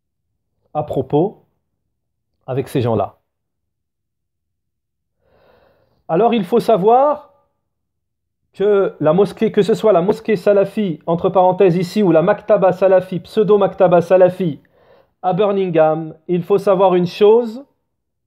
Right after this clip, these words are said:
c'est qu'ils ont la méthodologie de tuer avec moi ou contre moi.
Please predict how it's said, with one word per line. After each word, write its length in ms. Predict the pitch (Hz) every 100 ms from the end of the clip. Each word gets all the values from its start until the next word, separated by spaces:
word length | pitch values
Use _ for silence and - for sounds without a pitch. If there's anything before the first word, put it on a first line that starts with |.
| _ _ _ _ _ _ _
c'est 240 | _ - 196
qu'ils 340 | 214 202 175
ont 80 | 226
la 140 | 185
méthodologie 1040 | 160 190 240 240 202 214 208 180 208 254 285 _ _ _ _ _ _ _ _ _ _ _ _
de 260 | 127 113 180
tuer 440 | 180 - 214 214 220
avec 340 | 196 190 202 202
moi 300 | 208 233 220
ou 80 |
contre 400 | 180 214 190 -
moi. 560 | 208 190 135 - _ _